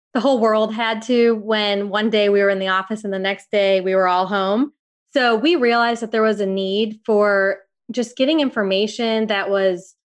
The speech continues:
um, accurate and informative to the public about, uh, just anything and everything with symptoms and face masks and how, you know, how do you know if you've been exposed? Like, what's the protocol?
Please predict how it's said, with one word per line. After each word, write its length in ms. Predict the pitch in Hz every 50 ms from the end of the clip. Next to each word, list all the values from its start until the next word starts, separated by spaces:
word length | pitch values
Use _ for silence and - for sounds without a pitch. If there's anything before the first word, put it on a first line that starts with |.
| _ _ -
um, 280 | 233 214 202 190 180 -
accurate 840 | - 302 226 247 - - 269 247 240 233 233 226 226 226 233 226 - _ -
and 380 | 226 214 208 202 196 196 196
informative 760 | 202 202 190 - - 214 220 214 208 202 180 180 170 175 175 -
to 100 | - 220
the 80 | 220 214
public 520 | - - 202 185 180 220 233 233 233 233
about, 440 | 226 208 208 190 190 185 185 185 185 - _ _ _ _ _ _ _ _ _ _ _ -
uh, 80 | 147 170 220 269
just 180 | 262 254 - -
anything 360 | 277 294 370 370 - 285 247 208
and 100 | 160 190
everything 340 | 214 214 226 202 190 175
with 140 | 175 175 175
symptoms 580 | - - 294 285 262 269 233 208 190 185 175 196
and 140 | 180 180 - -
face 300 | 247 254 269 254 - -
masks 460 | 202 190 185 175 170 175 170 - -
and 220 | 196 185 180 180
how, 220 | - - 220 208 - -
you 140 | 226 196 180
know, 240 | 165 156 160 165 - _ _ _ _ _ _ _ _
how 200 | - - 220 220
do 60 | 214 233
you 120 | 233 226
know 500 | 226 226 240 254 247 240 240 233 233 240
if 200 | 233 226 220 220
you've 160 | 226 226 214
been 140 | 226 226 233
exposed? 840 | 226 226 - - - 254 254 254 247 240 240 233 233 214 220 - - -
Like, 160 | 233 202 214
what's 300 | 196 175 247 240 247 -
the 80 | - -
protocol? 760 | - 277 269 262 247 226 214 - 208 180 160 151 170 -